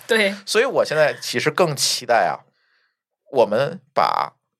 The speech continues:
Speaker 2: 未来的期望值就不要放在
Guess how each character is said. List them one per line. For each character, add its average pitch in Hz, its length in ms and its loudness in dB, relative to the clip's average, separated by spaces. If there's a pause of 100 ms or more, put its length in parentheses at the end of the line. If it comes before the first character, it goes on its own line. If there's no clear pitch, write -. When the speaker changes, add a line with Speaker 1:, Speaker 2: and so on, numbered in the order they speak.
(920)
Speaker 2:
未 180 260 0
来 73 340 -4
的 90 280 4 (380)
期 - 320 0
望 117 220 4
值 - 340 -10 (500)
就 110 180 2
不 107 160 -2
要 123 160 4
放 139 260 -2
在 90 360 -2